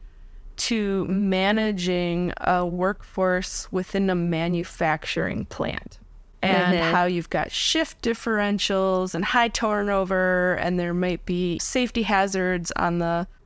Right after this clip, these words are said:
Speaker 1: manufacturing floor, and there are high training standards to put people into positions. Like, all those things. Now think about it. If your marketing is talking about those and everyone else is more, like, trying to be everything to everyone,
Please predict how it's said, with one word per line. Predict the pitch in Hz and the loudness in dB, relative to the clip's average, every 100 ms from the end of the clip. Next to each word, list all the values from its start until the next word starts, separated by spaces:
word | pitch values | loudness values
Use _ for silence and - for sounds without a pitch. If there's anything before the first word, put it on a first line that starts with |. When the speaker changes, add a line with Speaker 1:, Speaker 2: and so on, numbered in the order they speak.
| - | -2
Speaker 1:
manufacturing | 202 190 190 190 190 175 - 185 160 165 | 0 2 2 0 2 0 0 -2 0 -2
floor, | 180 - 175 170 175 175 - - | -4 0 2 2 2 2 0 -2
and | 175 170 170 170 165 165 165 - - - - | -2 -2 -2 -2 -2 -2 -2 -4 -14 -18 -8
there | 165 165 175 170 170 170 - - | -4 0 2 2 2 0 -2 0
are | 165 165 165 165 165 165 165 180 | 0 2 2 2 2 2 -2 -4
high | - 214 214 | 0 2 2
training | 208 - 190 196 190 196 | 0 0 0 2 0 0
standards | - 175 175 180 175 165 - | 0 0 2 0 0 -2 -6
to | 208 | -4
put | 208 - | -2 -2
people | 185 180 170 | -2 -2 0
into | 160 | -2
positions. | - 185 170 - 175 - - | -4 -4 -2 -2 -4 -6 -4
Like, | 208 - | -2 2
all | 226 277 | 4 4
those | 269 - | 2 0
things. | 233 311 - - - - - | -2 -2 -6 -18 -20 -20 -8
Now | 220 226 247 302 | 0 4 4 4
think | 359 381 | 2 0
about | 254 180 | 2 2
it. | 180 202 | 0 -2
If | 202 | -2
your | 202 | 0
marketing | 214 240 269 240 208 185 | 2 2 2 0 0 0
is | - | -2
talking | - 196 202 196 | 0 2 2 0
about | 180 170 - | 2 0 0
those | 208 202 | 0 0
and | 165 - | -4 0
everyone | 190 202 208 196 | 0 2 0 0
else | 185 202 | 0 -2
is | 190 185 | -4 -2
more, | 175 175 | 0 0
like, | 175 - | 0 -2
trying | - 190 | -2 0
to | 185 | 2
be | 185 - | 0 0
everything | 170 160 - 151 | 0 -2 -2 -4
to | - - | -2 0
everyone, | 311 294 208 185 170 175 | 0 2 0 0 -2 -4